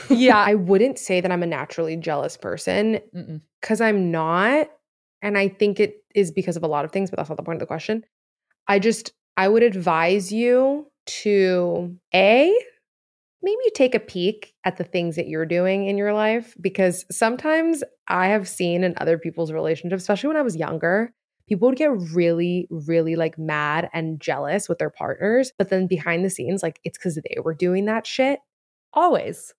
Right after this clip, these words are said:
Speaker 2: Not
Speaker 1: And,
Speaker 2: always.
Speaker 1: like, then they
Speaker 2: That,
Speaker 1: were like,
Speaker 2: but
Speaker 1: "Oh,
Speaker 2: yes.
Speaker 1: if I'm capable, like, they're doing it times two."
Speaker 2: Yes.
Speaker 1: You know?
Speaker 2: Mm-hmm.
Speaker 1: So, like, maybe take a little peeky peek at, like, what you're doing in your life and see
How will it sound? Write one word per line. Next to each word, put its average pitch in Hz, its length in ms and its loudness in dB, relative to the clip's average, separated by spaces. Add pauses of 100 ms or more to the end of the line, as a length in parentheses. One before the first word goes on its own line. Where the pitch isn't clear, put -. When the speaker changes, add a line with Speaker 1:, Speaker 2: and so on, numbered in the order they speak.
(180)
Speaker 2:
Not 247 160 6
Speaker 1:
And, 202 100 6
Speaker 2:
always. 180 260 4
Speaker 1:
like, - 100 -14 (200)
then 208 260 2
they 196 80 6
Speaker 2:
That, 202 100 8
Speaker 1:
were 202 80 6
like, 190 240 4
Speaker 2:
but 196 60 4
Speaker 1:
"Oh, 196 100 6
Speaker 2:
yes. 165 120 8
Speaker 1:
if 143 60 0
I'm 180 200 2
capable, 214 400 2
like, 185 200 4
they're 175 140 4
doing 170 200 -2
it 151 80 -6
times 156 220 -10
two." - 120 -6 (600)
Speaker 2:
Yes. 208 220 -2
Speaker 1:
You 196 100 4
know? 190 320 0 (500)
Speaker 2:
Mm-hmm. 220 140 0
Speaker 1:
So, 220 120 2
like, 240 160 4
maybe 254 300 4
take 349 160 2
a - 40 4
little 359 160 4
peeky 220 360 -2
peek 262 440 -2
at, 190 80 2
like, 185 180 -2
what 180 140 0
you're 170 240 -2
doing 196 300 2
in 220 100 2
your 233 120 2
life 247 380 0
and 185 180 0
see 180 320 -2